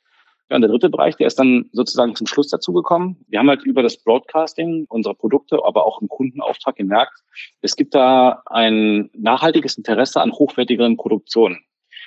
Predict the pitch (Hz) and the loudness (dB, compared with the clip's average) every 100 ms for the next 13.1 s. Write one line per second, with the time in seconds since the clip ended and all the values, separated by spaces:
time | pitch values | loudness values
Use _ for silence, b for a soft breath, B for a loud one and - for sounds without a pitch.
0 | B B B 226 233 113 147 - - 160 | B B B -2 2 4 2 -2 -2 0
1 | 120 123 160 - - 62 - - 117 110 | 0 0 -2 -2 -2 0 -4 -2 0 2
2 | 107 117 123 117 - 113 131 131 123 127 | 2 2 2 0 -2 -2 0 -2 -2 -2
3 | - 123 117 117 117 104 123 143 135 127 | -2 -2 0 2 2 2 0 2 0 0
4 | - 113 - 104 - 120 113 107 110 120 | -4 -8 -2 -4 0 -2 -2 0 0 2
5 | 123 120 110 - - 220 104 156 160 - | 0 -2 -4 -4 -2 -2 -2 -4 -2 -2
6 | 98 92 92 107 127 107 104 98 - - | -2 -2 -2 -2 -2 0 2 2 -2 -12
7 | - 101 104 107 120 - 120 113 104 110 | -4 -4 -2 -6 -6 -6 -2 0 0 0
8 | 113 104 110 107 104 - 107 101 _ _ | 0 -2 -2 -2 -2 -2 -2 -2 _ _
9 | _ - 117 - 139 139 - 139 - 147 | _ -2 -2 0 0 0 -2 -2 0 2
10 | 151 170 202 B B B - 104 104 104 | 2 2 0 B B B 0 2 2 0
11 | 98 117 147 165 151 - 139 113 - 104 | 0 0 0 -2 -2 0 0 0 0 -4
12 | - - - 104 98 - 82 - 117 123 | -4 -4 0 2 2 -2 -10 -4 -2 -2
13 | 131 | -4